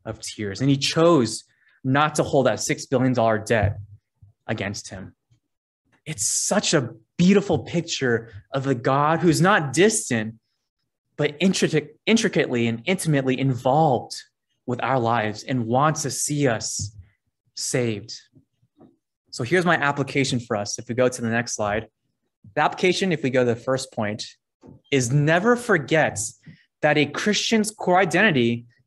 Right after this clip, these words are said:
is merely a sinner saved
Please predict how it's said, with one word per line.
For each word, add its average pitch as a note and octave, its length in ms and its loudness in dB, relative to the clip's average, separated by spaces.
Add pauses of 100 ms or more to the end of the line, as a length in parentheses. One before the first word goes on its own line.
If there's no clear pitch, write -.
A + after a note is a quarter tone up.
(120)
is C#3 200 0
merely F3+ 440 4
a D#3 120 0
sinner G#3 840 0 (320)
saved C#3+ 880 0